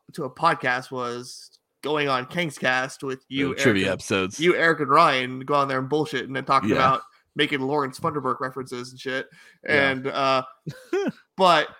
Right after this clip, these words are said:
Speaker 1: yeah, kinda coming on and not knowing what we were doing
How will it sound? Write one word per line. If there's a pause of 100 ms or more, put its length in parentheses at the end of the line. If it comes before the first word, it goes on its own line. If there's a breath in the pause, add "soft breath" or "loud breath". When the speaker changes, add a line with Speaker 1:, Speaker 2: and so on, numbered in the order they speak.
(1200)
Speaker 1:
yeah,
kinda
coming
on
and
not
knowing
what
we
were
doing